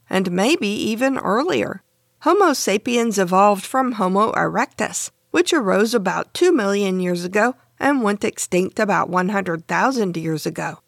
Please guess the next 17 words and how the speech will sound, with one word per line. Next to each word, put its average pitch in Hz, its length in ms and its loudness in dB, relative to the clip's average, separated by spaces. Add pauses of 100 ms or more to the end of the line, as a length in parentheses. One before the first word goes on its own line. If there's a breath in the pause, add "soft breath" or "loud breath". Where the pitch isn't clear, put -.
(300)
They 226 140 4
were 254 160 2
probably 254 560 2
the 185 160 0
first - 400 -2
hominin 190 640 -2
to 196 120 -8
use 196 340 0
fire, - 640 0 (220)
which 190 180 0
allowed 254 400 4
humans 240 540 -2
to 165 160 -4
start - 360 0
migrating 180 680 0
longer 214 400 2
distances 214 760 -2